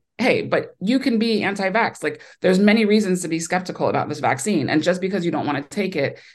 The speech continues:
you, does not mean that you should be mandated out of society, does not mean that you should lose your job. Nobody should lose your job.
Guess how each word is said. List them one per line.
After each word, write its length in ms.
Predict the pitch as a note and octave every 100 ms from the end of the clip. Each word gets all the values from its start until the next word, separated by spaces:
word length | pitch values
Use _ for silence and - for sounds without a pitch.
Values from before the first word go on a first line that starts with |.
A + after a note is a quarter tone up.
| -
you, 200 | D#3 B2
does 180 | D#3 D#3
not 260 | E3 -
mean 220 | F3+ F3
that 120 | C#3 C3+
you 120 | D3
should 220 | C#3+ C#3
be 220 | C#3 C3+
mandated 440 | C3 C3 C#3+ C#3+ C#3
out 140 | B2+
of 60 | C3
society, 500 | C3 D3 D3+ C#3+ A#2+
does 160 | C3
not 180 | C#3+ C3+
mean 200 | D3+ E3
that 100 | -
you 80 | C#3+
should 140 | C3+
lose 180 | C3 B2
your 80 | A#2+
job. 220 | D3+ C3
Nobody 440 | D3 D#3+ F#3 F#3 F3+
should 160 | E3
lose 200 | D3 C#3+
your 80 | C3+
job. 320 | C3+ C3+ C3